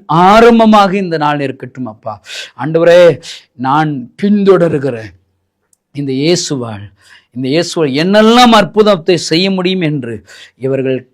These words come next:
அறிந்து கொள்ளும்படி இவருடைய கண்கள் திறக்கப்படுவதாக. அசுத்த ஆவிகளுக்காக பயந்து கொண்டு இந்த வார்த்தைகளை கேட்கிற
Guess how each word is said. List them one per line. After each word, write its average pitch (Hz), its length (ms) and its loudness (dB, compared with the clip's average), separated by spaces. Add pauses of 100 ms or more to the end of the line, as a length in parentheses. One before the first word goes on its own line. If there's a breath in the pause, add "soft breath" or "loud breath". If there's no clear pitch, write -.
(380)
அறிந்து 196 380 2
கொள்ளும்படி 165 320 0
இவருடைய 139 260 -4
கண்கள் 165 480 -4
திறக்கப்படுவதாக. 135 840 -2 (340 loud breath)
அசுத்த 160 520 -6
ஆவிகளுக்காக 180 880 0 (100)
பயந்து 208 400 0
கொண்டு 214 220 2
இந்த 190 140 -4
வார்த்தைகளை 170 500 -2
கேட்கிற 131 520 -8